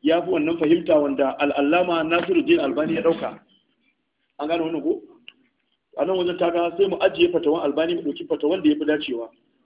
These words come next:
Shi ne fatawan da suka haɗa suka ce za a iya yi ranar Asabar in ya kasance an haɗa shi da Juma'a ko da Lahadi. Amma a ware Asabar ɗin shi kaɗai shi aka hana.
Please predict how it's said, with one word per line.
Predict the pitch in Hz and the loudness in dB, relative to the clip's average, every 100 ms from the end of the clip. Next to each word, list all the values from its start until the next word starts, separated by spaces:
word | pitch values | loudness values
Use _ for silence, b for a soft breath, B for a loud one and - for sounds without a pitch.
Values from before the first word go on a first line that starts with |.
| _ | _
Shi | - 175 | -6 -4
ne | 165 | -2
fatawan | 143 151 175 | 0 0 0
da | 151 | -2
suka | - 156 | -4 -6
haɗa | - 156 | -2 -2
suka | 165 | -4
ce | - 151 | -4 -2
za | 165 | 0
a | 165 | 0
iya | 160 165 | 2 0
yi | - - - _ _ _ _ _ 156 | -2 -10 -20 _ _ _ _ _ -4
ranar | 170 175 185 | -2 -2 -4
Asabar | 147 - 170 170 170 | -4 -2 0 0 -2
in | 170 | -4
ya | 170 | -2
kasance | 180 147 - | -4 -8 -4
an | - 170 | -2 -2
haɗa | 160 156 | -2 -4
shi | 180 | -2
da | 156 143 - - 175 | -2 -2 -8 -12 -8
Juma'a | 190 196 196 _ _ _ _ - | -6 -6 -10 _ _ _ _ 0
ko | 170 | 2
da | 160 143 | 4 0
Lahadi. | 151 120 - - _ _ _ _ _ - 135 | -4 -8 -16 -20 _ _ _ _ _ -12 -10
Amma | 143 180 | -6 -4
a | - 147 | -2 2
ware | 185 202 | 2 2
Asabar | 147 - 175 160 | 0 -2 -2 -2
ɗin | 165 147 | -4 -10
shi | 165 | -10
kaɗai | 185 170 | -4 -4
shi | 170 | -2
aka | 165 135 | -4 -4
hana. | 127 110 | -12 -14